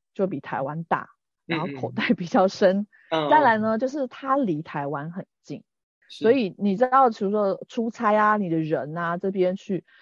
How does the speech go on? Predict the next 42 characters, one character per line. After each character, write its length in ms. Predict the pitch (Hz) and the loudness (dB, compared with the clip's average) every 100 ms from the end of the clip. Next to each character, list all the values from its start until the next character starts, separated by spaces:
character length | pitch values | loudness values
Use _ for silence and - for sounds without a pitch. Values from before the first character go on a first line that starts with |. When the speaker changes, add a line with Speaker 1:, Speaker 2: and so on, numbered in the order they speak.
| _ _ | _ _
Speaker 1:
再 140 | - 233 | -2 2
来 160 | 196 | 4
是 320 | 208 233 190 - _ _ _ _ _ _ _ _ - | 2 0 -2 -4 _ _ _ _ _ _ _ _ -6
日 160 | 285 | -4
本 260 | 214 156 107 | 0 -2 -4
这 160 | - 226 | -6 -4
几 180 | 202 156 | -4 -8
年 220 | 95 - | -10 -10
对 220 | - 202 | -4 -2
于 160 | 180 156 | 0 -2
海 360 | 175 - 131 - | -6 -10 -10 -8
外 240 | 196 202 | -2 0
这 140 | 175 190 | 0 -2
些 240 | - 170 | -4 -4
的 260 | 165 113 80 _ | -2 -4 -8 _
技 140 | 202 | -8
术 400 | 151 - 175 - - _ - | -8 -4 -4 -4 -12 _ 0
不 40 | |
论 120 | 185 220 | 0 0
是 100 | 220 | 0
Martech 380 | 190 220 269 | 0 0 -2
的 220 | 226 170 117 | -2 -4 -4
技 180 | 175 | -6
术、 160 | 151 160 | -6 -6
I 220 | - 170 | -6 -6
T 100 | 175 | -4
的 80 | 180 | -4
技 140 | - | -4
术， 180 | 156 - - _ _ | -10 -10 -16 _ _
接 140 | - 180 | -6 -4
受 160 | 190 | -4
度 140 | 165 160 | -4 -6
很 220 | - - _ | -10 -16 _
高， 280 | - - - _ | -12 -12 -12 _
Speaker 2:
嗯。 60 | - - - | -20 -20 -6
Speaker 1:
他 100 | 381 | -6
们 140 | 330 | -4
很 200 | 233 143 | -4 -4
愿 280 | 151 240 214 | -2 -2 0
意 180 | 226 175 | -2 -4
采 300 | - 151 - | -6 -8 -4
用 320 | 185 175 | -2 -2